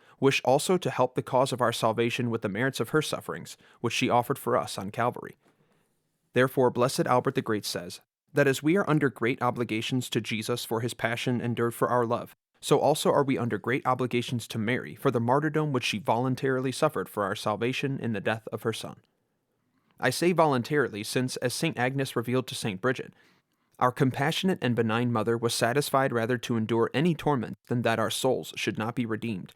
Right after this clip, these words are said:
and be left in their former state of perdition. And indeed, we may say that Mary's only relief in the midst of her great sorrow in the passion of her son was to see the lost world redeemed by his death, and men who were his enemies reconciled with God.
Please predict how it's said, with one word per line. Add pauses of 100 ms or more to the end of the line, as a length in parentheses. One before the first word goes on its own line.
(140)
and
be
left
in
their
former
state
of
perdition. (1080)
And
indeed,
we
may
say
that
Mary's
only
relief
in
the
midst
of
her
great
sorrow
in
the
passion
of
her
son (260)
was
to
see
the
lost
world
redeemed
by
his
death, (300)
and
men
who
were
his
enemies
reconciled
with
God.